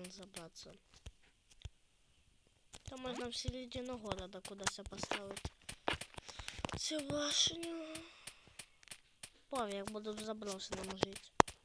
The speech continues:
Ладно. О, у мене зеркало є. Ідем. А, мусорку я закрив. Закриваємо.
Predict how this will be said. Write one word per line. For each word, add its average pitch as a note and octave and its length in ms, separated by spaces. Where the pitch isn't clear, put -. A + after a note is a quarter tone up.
Ладно. G3 240
О, F4 180
у C4 40
мене D#4 380
зеркало G#3+ 560
є. F#3 300
Ідем. G#3 580
А, G#3 120
мусорку G#3+ 520
я A3 120
закрив. G#3+ 480
Закриваємо. A#3 1300